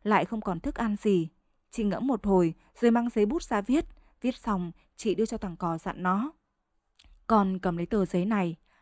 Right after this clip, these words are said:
mang cho cô Huệ béo bán thịt lợn ở ngoài chợ cho mẹ nhá." "Mẹ ghi gì cho cô Huệ béo đây à?"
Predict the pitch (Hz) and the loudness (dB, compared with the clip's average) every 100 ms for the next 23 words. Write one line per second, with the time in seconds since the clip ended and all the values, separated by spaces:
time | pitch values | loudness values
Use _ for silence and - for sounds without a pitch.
0 | _ 190 208 202 196 208 220 208 - - | _ 0 2 2 0 -2 0 0 0 2
1 | 180 214 196 220 254 185 190 170 175 170 | 2 2 -2 -2 -2 2 0 0 -4 -4
2 | - 208 - 214 208 - 233 262 - _ | -4 -4 -2 0 0 2 2 0 -2 _
3 | _ _ _ _ _ _ _ 202 208 185 | _ _ _ _ _ _ _ -2 0 2
4 | 247 240 202 - - - 254 247 - 185 | 0 4 4 2 -2 0 2 2 4 4
5 | 220 294 214 190 | 4 4 2 0